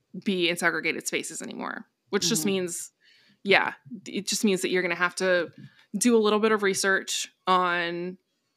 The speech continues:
Speaker 1: which groups are, are doing what and just shoot an email or a D M or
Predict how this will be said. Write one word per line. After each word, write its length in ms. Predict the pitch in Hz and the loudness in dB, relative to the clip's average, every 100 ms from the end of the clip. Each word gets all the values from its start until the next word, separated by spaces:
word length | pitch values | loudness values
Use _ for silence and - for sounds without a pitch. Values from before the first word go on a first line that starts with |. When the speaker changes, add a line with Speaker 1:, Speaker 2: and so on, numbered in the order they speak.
| _ | _
Speaker 1:
which 300 | 202 214 214 | -2 0 0
groups 340 | - 196 196 - | -2 -2 -2 0
are, 280 | 190 180 - | 0 0 0
are 140 | 185 | 0
doing 400 | 180 185 180 180 | 0 0 0 0
what 240 | 170 170 - - _ | 2 2 0 -6 _
and 480 | 175 170 170 165 160 - - _ _ _ _ _ _ _ _ - _ - | -2 -2 -4 -6 -8 -12 -14 _ _ _ _ _ _ _ _ -20 _ -10
just 400 | 190 - - - | -6 -6 -8 -6
shoot 320 | - 220 - | -2 0 0
an 100 | 196 | -2
email 460 | 185 185 175 175 - | 0 2 4 4 2
or 120 | 175 | -2
a 60 | |
D 180 | 175 175 | 0 2
M 340 | 165 165 160 - | 2 2 -2 -6
or 280 | 156 160 | -2 -2